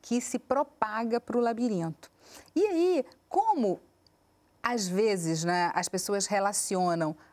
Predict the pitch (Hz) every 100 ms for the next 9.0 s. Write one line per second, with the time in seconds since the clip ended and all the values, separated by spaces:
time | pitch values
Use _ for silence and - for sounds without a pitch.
0 | - - 190 185 180 175 170 180 208 196
1 | 185 170 180 175 165 160 180 170 180 170
2 | 170 165 165 165 170 160 156 156 160 165
3 | 160 170 175 170 165 - 285 285 277 233
4 | 202 180 - 170 - - 233 190 190 220
5 | 196 - - - - 220 240 - - -
6 | - - 277 294 285 285 269 294 285 294
7 | 277 277 269 269 240 208 208 240 302 294
8 | 269 277 277 262 240 254 247 - 226